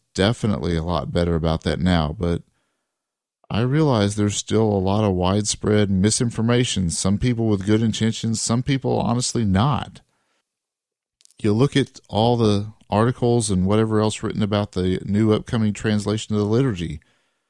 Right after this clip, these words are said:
Honestly, it wouldn't be very controversial at all if people had a true understanding of what the holy sacrifice of the Mass really is.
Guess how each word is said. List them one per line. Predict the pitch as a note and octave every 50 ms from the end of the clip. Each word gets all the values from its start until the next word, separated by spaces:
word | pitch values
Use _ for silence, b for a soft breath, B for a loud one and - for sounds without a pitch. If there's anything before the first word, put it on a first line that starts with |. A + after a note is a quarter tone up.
| _ _ _ _ _ _ _ _ _ _ _ _ _ _ _ _ _ _ _ _ _ _ _ _ _ -
Honestly, | F#2+ A#2 C#3+ C#3 A#2+ - F#2 F#2 G2 - -
it | A2 - -
wouldn't | - A2+ C3+ C#3+ C#3 B2+
be | A2+ A#2+ A#2
very | G#2 A2+ G#2+ G#2 G2+
controversial | - - A#2 A#2 A2 - G#2+ G#2 G#2+ G#2 - - G2 F#2 E2+ E2+
at | E2
all | E2+ G#2 B2+ C3+ A#2 F#2 - - -
if | - G2+ -
people | - C3+ C#3 C#3 C3+ B2
had | A#2 B2+ A2+ G#2+
a | G#2
true | G2 - - - C3+ C#3 C#3
understanding | C3 A#2+ A2+ G2+ - - - G2 A2 A#2+ A#2 G#2 F#2 E2 E2 F2+ -
of | - F#2 F2+
what | F#2+ G2+ G#2 G#2 -
the | - F2+
holy | E2+ F#2+ G#2+ A#2 B2+ B2
sacrifice | A#2 - - A#2 A2 A2+ - A2 - - G2+ G#2 G2+ -
of | -
the | G#2
Mass | F#2+ G#2 A#2 C3+ C3 A#2 G#2+ - -
really | G#2 G#2+ A2 A2+ G#2+ G#2 G#2+
is. | C3 C3 G2 E2+ E2 - -